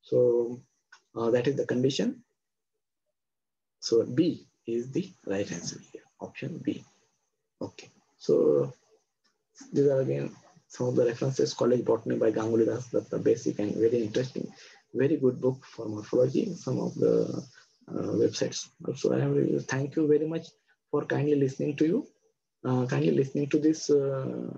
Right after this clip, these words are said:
session. Okay, uh, if you have any questions, I will stop sharing. If you have any questions, any queries, you can write to me, email, or you can write in the chat box.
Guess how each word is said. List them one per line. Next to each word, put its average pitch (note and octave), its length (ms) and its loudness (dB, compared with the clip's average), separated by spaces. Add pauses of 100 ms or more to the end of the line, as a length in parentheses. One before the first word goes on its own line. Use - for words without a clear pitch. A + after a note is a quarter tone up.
(100)
session. D3 380 -2 (520)
Okay, A2+ 300 -4 (460)
uh, A#2+ 640 -2 (1200)
if C#3+ 180 2
you D3+ 100 6
have D3 220 -2
any C#3 160 -4
questions, E3 680 -4 (460)
I A#2+ 40 2
will B2+ 60 4
stop C3+ 300 -2
sharing. F#3 360 -2 (440)
If C3 160 -2
you C#3+ 60 4
have C#3+ 160 0
any C#3+ 180 -2
questions, C#3 500 -2
any A2 160 0
queries, C3 340 4
you C3 80 0
can C3 360 0 (280)
write A#2+ 220 0
to D3+ 80 2
me, D#3 260 -2 (200)
email, D3+ 380 2
or C3+ 140 0
you C3+ 120 0
can C#3+ 420 -2
write C3+ 180 0
in C3+ 80 0
the C3 60 0
chat C3 240 -2
box. - 400 -4